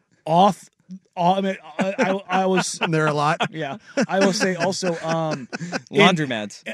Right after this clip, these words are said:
Speaker 1: in, in, in other transactions.
Speaker 3: You can use cards. In other tran-, dr-, drug deals? Is that what you're
Speaker 1: Other
Speaker 3: talking about?
Speaker 1: transactions.
Speaker 2: Even most vending
Speaker 3: Prostitution?
Speaker 2: machines now are, are
Speaker 1: Card.
Speaker 2: card.
Speaker 1: Yeah.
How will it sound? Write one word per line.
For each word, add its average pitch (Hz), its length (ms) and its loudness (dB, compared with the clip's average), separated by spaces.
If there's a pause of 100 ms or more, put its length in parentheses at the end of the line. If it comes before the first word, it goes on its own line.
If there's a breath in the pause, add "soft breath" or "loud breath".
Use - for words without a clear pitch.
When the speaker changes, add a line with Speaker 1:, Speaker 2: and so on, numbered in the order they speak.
(140)
Speaker 1:
in, 208 180 0
in, 214 180 -12
in 208 260 -4
other 190 280 0
transactions. 220 760 -2
Speaker 3:
You 131 60 -14
can 127 100 -14
use 104 220 -14
cards. - 400 -20 (760)
In 117 140 -8
other 127 220 -6
tran-, 117 440 -12
dr-, 110 220 -10
drug 123 220 -6
deals? 180 320 -6
Is 127 80 -10
that 131 80 -4
what 151 100 -8
you're 165 80 -8
Speaker 1:
Other 185 200 4
Speaker 3:
talking 202 80 2
about? 202 40 -2
Speaker 1:
transactions. 208 560 -2
Speaker 2:
Even 247 200 0
most 196 200 2
vending 240 300 2
Speaker 3:
Prostitution? - 20 0
Speaker 2:
machines 160 380 0
now 151 200 2
are, 139 180 -2 (460 soft breath)
are 160 200 0
Speaker 1:
Card. 269 280 4
Speaker 2:
card. 190 380 6
Speaker 1:
Yeah. 240 300 4